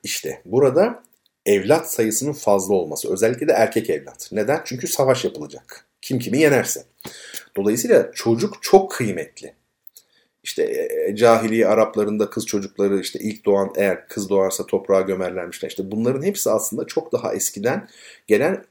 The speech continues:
e, erkek çocuğa duyulan ihtiyaçtan ve erkek çocuğun fetişleştirilmesinden kaynaklanıyor. Yani, e, dolayısıyla o zaman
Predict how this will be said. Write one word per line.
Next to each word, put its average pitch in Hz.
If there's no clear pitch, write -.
e, 98
erkek -
çocuğa 117
duyulan 117
ihtiyaçtan 120
ve 120
erkek 104
çocuğun 127
fetişleştirilmesinden 139
kaynaklanıyor. 82
Yani, 87
e, 101
dolayısıyla 151
o 110
zaman 127